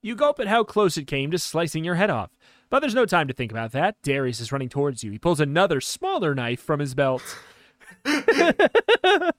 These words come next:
It looks like a small sword. You raise the ear eradicator. There's no time to put your earplug back in. You hope that one will be enough.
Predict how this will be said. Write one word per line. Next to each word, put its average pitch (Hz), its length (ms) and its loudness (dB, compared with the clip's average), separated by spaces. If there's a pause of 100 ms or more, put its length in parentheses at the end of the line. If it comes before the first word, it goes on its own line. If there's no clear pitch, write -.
(280)
It 320 1200 2
looks 247 180 2
like 311 160 0
a 359 100 2
small 370 380 -2
sword. 131 480 -2 (540)
You 240 180 -10
raise 269 380 -2
the 240 200 -10
ear 277 120 -4
eradicator. 220 760 0
There's 185 200 -2
no 226 160 2
time 214 280 4
to 208 60 -6
put 185 160 2
your 202 80 4
earplug 185 480 2
back 147 260 2
in. 175 280 -2
You 135 100 -6
hope 156 240 0
that 135 140 0
one 170 320 0
will 170 80 0
be 165 120 0
enough. 160 260 0